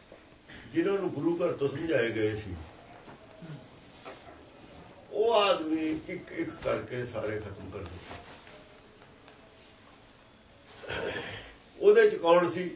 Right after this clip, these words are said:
ਖਤਮ ਕਰਨ ਵਾਲੇ? ਉਹਦੇ ਚ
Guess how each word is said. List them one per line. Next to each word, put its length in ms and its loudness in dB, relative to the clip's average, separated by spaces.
ਖਤਮ 240 -4
ਕਰਨ 200 0
ਵਾਲੇ? 280 0
ਉਹਦੇ 280 8
ਚ 160 0